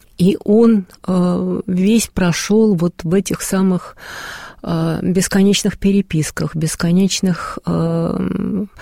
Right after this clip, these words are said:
встречах, обсуждениях. А, ладно, э, ответственность за, э, себя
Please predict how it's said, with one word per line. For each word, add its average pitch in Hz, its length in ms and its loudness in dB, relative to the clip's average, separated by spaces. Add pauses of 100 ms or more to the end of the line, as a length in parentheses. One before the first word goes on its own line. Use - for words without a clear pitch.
(320)
встречах, 185 880 2
обсуждениях. 165 1200 0 (680)
А, - 280 -2 (1700)
ладно, 220 680 2
э, - 80 -14 (340)
ответственность 190 920 0
за, 190 440 0 (180)
э, 170 720 -4
себя 165 580 0